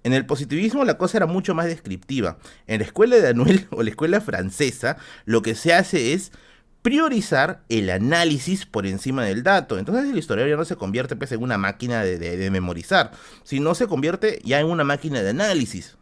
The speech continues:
¿no? Que a, en mi parecer es mucho más útil. De nada te sirve saberte, pues, los años de Napoleón o, no sé, las, las fechas de la Revolución Francesa si es que no tienes ni idea de qué significaron esos procesos, ¿no? Me parece que es más productivo. De hecho, esa es la forma en cómo nosotros llevamos historia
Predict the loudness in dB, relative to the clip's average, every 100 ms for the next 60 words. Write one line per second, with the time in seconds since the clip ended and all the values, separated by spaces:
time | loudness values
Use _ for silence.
0 | -16 -12 -4 -2 0 2 2 2 0 4
1 | 4 4 2 0 -2 0 0 0 -4 -4
2 | 0 0 -2 -6 -4 -2 0 0 -2 -6
3 | -6 -6 -6 -6 -4 -6 -8 -6 -2 0
4 | 0 -2 -6 -18 -20 -20 -8 -2 -2 0
5 | 0 0 0 -2 -4 -2 0 0 0 -2
6 | -4 -2 -2 -4 -6 -8 -8 -6 -6 -6
7 | -6 -2 2 6 6 8 8 10 8 6
8 | -4 -12 -20 -20 -20 _ _ -8 -6 -2
9 | -2 -2 -2 0 0 0 -2 -4 -4 -4
10 | -4 -6 -6 -8 -6 -4 -2 -4 -2 -2
11 | 0 0 0 0 -4 -6 -6 -8 -6 -2
12 | -2 0 -2 -2 -2 -2 -2 -2 -4 -4
13 | -4 -6 -10 -6 -2 -2